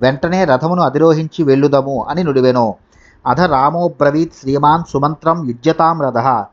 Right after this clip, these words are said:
గమిష్యామి తతో అరణ్యం గచ్చ శీఘ్రమితః ప్రభో.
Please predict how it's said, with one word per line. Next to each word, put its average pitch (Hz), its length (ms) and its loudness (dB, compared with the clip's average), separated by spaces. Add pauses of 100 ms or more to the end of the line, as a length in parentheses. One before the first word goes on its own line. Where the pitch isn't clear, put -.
(320)
గమిష్యామి 180 560 -2
తతో 175 340 0
అరణ్యం 160 600 -2
గచ్చ 170 240 -2
శీఘ్రమితః 156 600 0
ప్రభో. 123 600 0